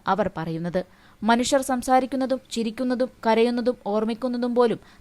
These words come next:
തലച്ചോറിന്റെ പ്രവർത്തനവുമായി ബന്ധപ്പെട്ട് കിടക്കുന്നു എന്നവർ വിശദീകരിക്കാറുണ്ടായിരുന്നു. ഒരു ചെറിയ ചിന്ത പോലും തലച്ചോറിന്റെ അനവധി നാഡീസൂത്രങ്ങളുടെ പ്രവർത്തനഫലമാണെന്ന് അവർ പറഞ്ഞു. ഇത് കേൾക്കുമ്പോൾ തന്നെ തലച്ചോറിന്റെ അത്ഭുതകരമായ ലോകത്തെക്കുറിച്ചുള്ള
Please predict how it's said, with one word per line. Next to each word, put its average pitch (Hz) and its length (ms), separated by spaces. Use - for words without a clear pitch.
തലച്ചോറിന്റെ 220 540
പ്രവർത്തനവുമായി 226 720
ബന്ധപ്പെട്ട് 208 560
കിടക്കുന്നു 214 460
എന്നവർ 208 400
വിശദീകരിക്കാറുണ്ടായിരുന്നു. 180 1200
ഒരു 330 140
ചെറിയ 311 360
ചിന്ത 311 280
പോലും 277 340
തലച്ചോറിന്റെ 247 640
അനവധി 233 480
നാഡീസൂത്രങ്ങളുടെ 226 1040
പ്രവർത്തനഫലമാണെന്ന് 208 880
അവർ 185 280
പറഞ്ഞു. 170 300
ഇത് 277 140
കേൾക്കുമ്പോൾ 302 520
തന്നെ 254 200
തലച്ചോറിന്റെ 262 680
അത്ഭുതകരമായ 247 800
ലോകത്തെക്കുറിച്ചുള്ള 220 920